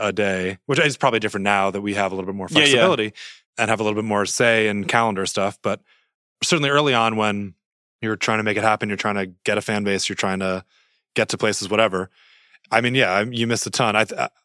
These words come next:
Speaker 1: I feel like in some ways my family gives me probably extra leeway. In some
Speaker 2: Mm-hmm.
Speaker 1: ways, probably leeway I don't deserve. Of, like, if, if I, if I'm not there, able to be there for something, you know, I always try. So yeah, I think the answer is yes. But also, I think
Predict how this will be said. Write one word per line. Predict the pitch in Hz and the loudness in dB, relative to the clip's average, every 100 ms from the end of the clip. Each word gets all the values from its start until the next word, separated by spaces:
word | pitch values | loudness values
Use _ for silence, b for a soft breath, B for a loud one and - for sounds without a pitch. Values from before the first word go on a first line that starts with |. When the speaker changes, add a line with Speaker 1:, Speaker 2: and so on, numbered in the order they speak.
| _ | _
Speaker 1:
I | - | -2
feel | - 175 | 0 2
like | 165 135 - | 2 0 -6
in | 131 | -4
some | - 143 | -2 2
ways | 135 110 | 2 0
my | 120 131 120 107 | -6 -4 -2 0
family | - 110 107 | 0 -2 -2
gives | 101 104 95 | -2 -4 -4
me | 104 101 98 98 95 _ _ _ _ _ _ | -4 -2 -2 -4 -8 _ _ _ _ _ _
probably | - 113 | -2 0
extra | 107 110 - | 0 0 0
leeway. | 123 127 131 143 139 - | 2 2 2 -2 -6 -14
In | - 117 | -8 -4
some | 117 123 | 0 0
Speaker 2:
Mm-hmm. | 117 | 2
Speaker 1:
ways, | 117 113 | 2 0
probably | 120 113 | 0 0
leeway | 110 110 104 | 0 0 0
I | 98 | 0
don't | 104 104 | -2 -2
deserve. | 110 120 131 - - | -2 0 -2 -6 -2
Of, | 113 107 104 | 0 2 0
like, | 104 101 - | 0 0 -2
if, | 110 104 - | -8 -8 -8
if | 107 | -4
I, | 104 98 | -2 -2
if | 95 104 | -4 -6
I'm | 104 | -4
not | 101 98 | -2 -2
there, | - 110 | -2 -2
able | 101 95 | -2 -2
to | |
be | 92 | 0
there | 113 110 | 0 0
for | |
something, | 107 113 101 110 110 | -2 -4 -2 -2 -2
you | 120 123 | -4 -2
know, | |
I | 101 | 0
always | 98 95 | 0 -2
try. | - 110 107 107 - b b b b _ | 0 2 2 -2 -6 b b b b _
So | - 156 | -2 0
yeah, | 170 101 | 2 0
I | 101 | 0
think | 131 | 0
the | 120 | 0
answer | 117 117 117 | 0 0 0
is | 117 95 | 0 -2
yes. | 98 95 98 - - - _ _ _ _ _ _ | -2 -2 -2 -4 -6 -8 _ _ _ _ _ _
But | 110 95 139 | -18 0 2
also, | 160 170 - 160 151 | 2 0 0 0 2
I | 123 | 0
think | 147 127 | 0 -4